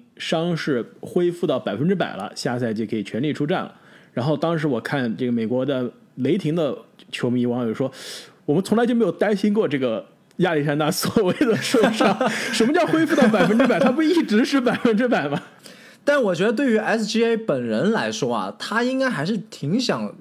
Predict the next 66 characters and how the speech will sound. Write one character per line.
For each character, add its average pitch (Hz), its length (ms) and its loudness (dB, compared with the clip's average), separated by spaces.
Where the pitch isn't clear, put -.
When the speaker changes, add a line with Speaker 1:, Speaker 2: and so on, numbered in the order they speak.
Speaker 2:
这 - 160 -6
个 123 140 -2
打 110 180 -2
出 170 140 -4
成 123 340 -6
绩 196 140 0
的。 127 160 0
毕 160 180 -4
竟 190 460 -2
他 220 320 0
的 240 140 0
这 151 120 -4
个 147 120 0
年 123 380 -4
龄 156 160 -2
啊， 107 260 -4
上 196 320 -2
次 170 200 -2
我 135 200 -2
记 170 120 -2
得 156 100 0
开 175 220 -2
花 175 180 0
也 120 60 -4
分 190 280 -2
析 214 200 -2
过， 147 180 -2
他 175 220 -2
的 175 80 -2
这 139 80 -2
个 139 60 -2
年 127 280 -2
龄 156 160 -2
和 143 240 -2
雷 143 240 0
霆 165 220 -2
队 170 120 0
这 143 120 -2
个 127 80 -2
夺 131 260 -2
冠， 180 240 0
所 135 160 -4
谓 170 80 0
的 151 220 0
夺 156 140 2
冠 220 180 2
窗 196 240 0
口 147 140 0
也 127 120 -2
好， 131 260 -2
季 156 180 -2
后 196 160 2
赛 170 160 0
窗 165 240 -2
口 139 160 -2
也 113 140 0
好， 135 260 -4
真 247 120 0
的 226 140 2
是 180 280 -2
有 131 180 0
一 196 40 0
点 202 240 0
紧 139 280 -6
迫 214 260 0
的。 98 160 -8